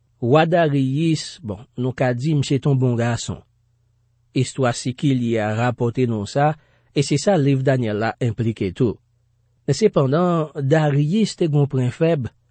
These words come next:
yon pwen fèb ki trè komen pami lòm an jeneral, msye te vanite, li te renmen moun flattè l. E m kwè, yon nan trajedi ki genyen nan jounou yo, se ke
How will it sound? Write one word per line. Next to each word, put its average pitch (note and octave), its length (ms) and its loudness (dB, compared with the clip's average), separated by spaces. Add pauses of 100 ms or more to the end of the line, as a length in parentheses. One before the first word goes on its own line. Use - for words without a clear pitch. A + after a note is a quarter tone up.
(280)
yon E3+ 360 6
pwen C#3+ 320 2
fèb D#3+ 400 -2
ki C#3+ 200 -4
trè D3+ 280 2
komen D#3+ 480 2
pami C3+ 320 0
lòm B2 240 0
an A2 80 -4
jeneral, A2+ 560 -2
msye B2 300 -2
te B2 100 0
vanite, C3+ 600 2 (580)
li D#3 160 6
te C#3 140 2
renmen C#3+ 340 2
moun B2+ 160 0
flattè C3 460 -2
l. F2 80 -8 (1120)
E - 80 -4
m C3+ 160 0
kwè, D3 640 4
yon D3+ 400 4
nan D3+ 140 2
trajedi D#3 720 2
ki D3 160 -4
genyen D#3 320 2
nan C#3 80 2
jounou C#3 320 2
yo, C#3 380 2 (340)
se - 240 -2
ke E3 560 2